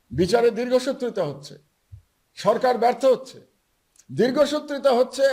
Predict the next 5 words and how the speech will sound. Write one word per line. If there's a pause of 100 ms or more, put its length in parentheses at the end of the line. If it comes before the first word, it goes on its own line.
(100)
অ্যারেস্ট
হচ্ছে
না, (300)
এই
কারণেই